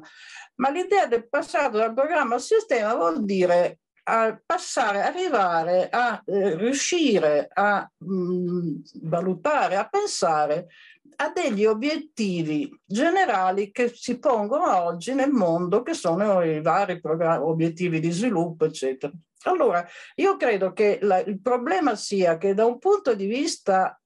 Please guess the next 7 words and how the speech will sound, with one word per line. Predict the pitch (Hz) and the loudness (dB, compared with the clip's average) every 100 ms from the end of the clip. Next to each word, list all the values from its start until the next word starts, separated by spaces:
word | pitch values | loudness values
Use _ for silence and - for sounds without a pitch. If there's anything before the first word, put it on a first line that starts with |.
| _ - | _ -6
ampio, | 185 156 151 147 151 165 | -4 -4 -6 -6 -2 0
generale, | 165 196 190 180 156 139 143 160 190 - - - _ _ | 2 0 2 2 2 2 2 0 -2 -10 -20 -20 _ _
eh, | 165 101 220 | 0 0 2
noi | 415 359 | 2 2
dobbiamo | 233 220 277 233 196 | 0 0 0 0 -2
capire | 302 - 330 381 320 - | -4 -2 -2 2 0 0
in | 226 - | -4 -6